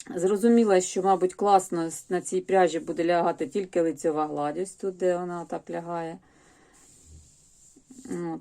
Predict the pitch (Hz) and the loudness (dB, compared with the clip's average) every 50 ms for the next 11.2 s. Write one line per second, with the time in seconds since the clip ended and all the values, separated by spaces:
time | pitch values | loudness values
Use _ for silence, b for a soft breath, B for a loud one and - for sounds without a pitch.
0 | - _ - 180 185 190 196 202 196 - - - 190 185 185 185 180 156 180 170 | -6 _ 0 2 2 2 2 0 -2 -4 -2 -2 0 2 4 2 2 2 0 -4
1 | 160 - - 170 165 - 165 151 160 165 156 143 160 160 156 156 156 - - - | -4 -4 -6 -6 -6 -6 -6 -2 0 -2 0 2 2 4 4 2 2 -4 -8 -6
2 | 160 151 156 156 156 - - 165 156 165 185 214 262 285 233 185 170 170 170 160 | -4 -4 -4 -4 -6 -4 -4 -2 0 0 2 2 2 2 4 2 2 2 0 0
3 | 160 175 160 151 165 170 160 156 190 220 240 214 180 156 - 175 170 190 190 170 | -2 -2 -2 0 0 -2 0 0 0 0 0 0 0 -2 -4 -6 -4 -2 -2 -2
4 | 160 - - - 156 139 - 156 147 - - 156 - - - - _ - 190 190 | -2 -4 -6 -8 -10 -8 -8 -8 -8 -6 -8 -8 -6 -6 -8 -8 _ 0 0 0
5 | 185 - 156 - - _ 170 156 165 170 165 151 165 165 160 156 156 - 170 170 | 0 -2 -8 -10 -10 _ -8 -6 -2 -2 -2 0 0 0 0 0 -4 -4 -6 -8
6 | 165 - - 233 247 254 247 240 233 190 170 170 175 160 202 214 208 196 170 175 | -6 0 2 4 4 4 4 2 2 0 0 -2 0 0 0 2 2 2 4 4
7 | 180 160 147 156 151 151 147 - 180 180 190 214 226 B B B B B B B | 2 2 0 -6 -8 -8 -6 -6 -4 -4 -4 -4 -6 B B B B B B B
8 | B B B - 196 185 - 202 190 - 190 196 190 - 254 262 254 - 214 - | B B B 2 2 4 4 -2 0 2 2 2 2 4 4 4 4 4 0 2
9 | - 190 180 185 175 185 208 220 226 208 208 196 190 185 185 180 185 190 185 196 | 2 4 4 4 4 4 2 2 2 2 0 0 0 0 2 4 4 4 4 2
10 | 202 208 208 185 196 208 185 165 180 175 - 180 180 - 170 170 165 165 - 170 | -2 -2 -4 -2 -2 -4 0 -2 -2 -2 -2 -4 -2 0 0 0 0 0 0 0
11 | 170 175 175 | 0 0 0